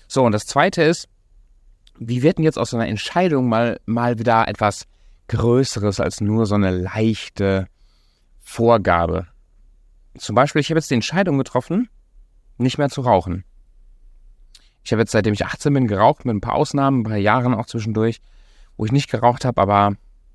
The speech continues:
jetzt habe ich die Entscheidung getroffen, nicht mehr zu rauchen. Das habe ich ja schon ein paar Mal gemacht, ne? Ich habe schon ein paar Mal in meinem Leben mit dem Rauchen aufgehört. Wie heißt es immer so schön, die letzte Zigarette ist immer die beste. Ich hätte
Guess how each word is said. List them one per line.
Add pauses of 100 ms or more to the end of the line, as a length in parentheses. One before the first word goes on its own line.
(720)
jetzt
habe
ich
die
Entscheidung
getroffen,
nicht
mehr
zu
rauchen. (1800)
Das
habe
ich
ja
schon
ein
paar
Mal
gemacht,
ne? (260)
Ich
habe
schon
ein
paar
Mal
in
meinem
Leben (220)
mit
dem
Rauchen
aufgehört. (380)
Wie
heißt
es
immer
so
schön,
die
letzte
Zigarette
ist
immer
die
beste.
Ich
hätte